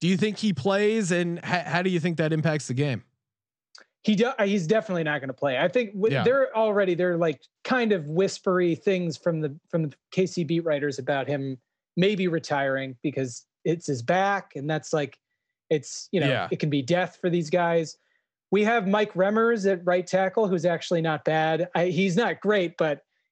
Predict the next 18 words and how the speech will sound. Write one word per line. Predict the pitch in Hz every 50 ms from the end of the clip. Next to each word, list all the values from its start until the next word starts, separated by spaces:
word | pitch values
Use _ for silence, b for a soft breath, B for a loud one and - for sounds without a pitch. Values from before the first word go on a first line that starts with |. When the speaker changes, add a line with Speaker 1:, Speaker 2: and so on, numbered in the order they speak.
| _ -
Speaker 2:
he's | 190 185 180 170 147 - - - - - _ - _ _ _ _ _
pretty | - - 269 262 233 196
good. | 160 185 190 185 190 220 -
Another | 208 202 202 208 247 254 277 269
loss | 233 214 220 208 208 202 - - - - -
around | 190 208 202 202 202
that | 196 190 185
time | 180 - 190 185 180
was | 170 160
also | 185 185 170 - 185 156
Kelechi | - 165 165 170 180 170 - 175 160
Osemele, | 151 - - 202 208 214 214 196 170 160 151
who | 131 156
was | 156 156 143 135 131 _ _ _ _ _ _
actually | - 202 233 226 - - 233 220 208
making | 190 196 185 - 180 170
things | - 190 170 160 -
happen | 196 202 185 190 - 185 175 165 156 147